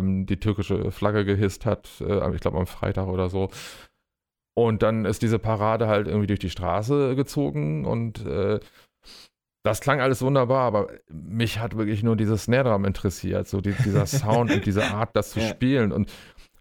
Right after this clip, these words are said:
Speaker 1: teilweise haben die da auch wirklich so vertrackte Sachen gemacht und das hat mich mega begeistert. Und das habe ich dann irgendwie, es gibt so Aufnahmen von mir, äh, die meine Eltern damals, also mit dem Kassettenrekorder aufgenommen haben, wo ich mit meinem Mund halt,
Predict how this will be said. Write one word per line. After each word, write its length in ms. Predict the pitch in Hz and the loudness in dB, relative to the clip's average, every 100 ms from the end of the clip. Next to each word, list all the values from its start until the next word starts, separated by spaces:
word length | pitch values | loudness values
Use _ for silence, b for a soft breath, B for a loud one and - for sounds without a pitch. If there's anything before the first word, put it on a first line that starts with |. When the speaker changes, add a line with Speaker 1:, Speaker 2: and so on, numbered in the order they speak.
| - | -6
Speaker 1:
teilweise 480 | - 117 160 151 143 | -2 2 2 4 2
haben 120 | 143 | 2
die 80 | 139 | 2
da 100 | 131 | 2
auch 160 | 127 | 2
wirklich 300 | 120 117 131 | 0 0 0
so 80 | 120 | 0
vertrackte 440 | 117 123 127 - 117 | -2 -2 -4 -2 -2
Sachen 280 | 131 135 | 0 0
gemacht 260 | 107 101 110 | 2 2 2
und 80 | 107 | 0
das 140 | 101 | 0
hat 100 | 107 | 0
mich 160 | 104 104 | 0 2
mega 400 | 107 113 120 117 | 4 4 4 2
begeistert. 480 | 113 117 139 - 95 | 2 0 2 0 -2
Und 80 | |
das 160 | 101 98 | -2 -2
habe 140 | 107 | -2
ich 80 | 104 | -2
dann 180 | 92 104 | -2 -2
irgendwie, 300 | 101 98 101 | 0 0 0
es 160 | 95 - | -2 -4
gibt 100 | 87 | -4
so 80 | - | -2
Aufnahmen 460 | 98 - 110 110 | -2 0 0 0
von 220 | 104 104 | 0 2
mir, 800 | 101 104 101 104 104 92 101 101 92 | 4 4 4 2 2 2 2 2 0
äh, 160 | 95 | -4
die 120 | 98 104 | -4 -2
meine 200 | 101 78 | 0 0
Eltern 280 | 98 107 | 0 0
damals, 280 | 104 101 101 | 0 0 -2
also 140 | 95 95 | -4 -4
mit 80 | 95 | -4
dem 40 | |
Kassettenrekorder 560 | 95 104 98 101 101 95 | -2 0 0 2 2 0
aufgenommen 440 | 87 98 98 98 | -2 -2 -2 0
haben, 200 | 98 101 | 2 2
wo 120 | 95 98 | 2 0
ich 80 | |
mit 100 | 98 | 0
meinem 200 | 85 95 | 0 2
Mund 300 | 92 98 117 | 4 2 2
halt, 300 | 104 101 98 | 0 0 -2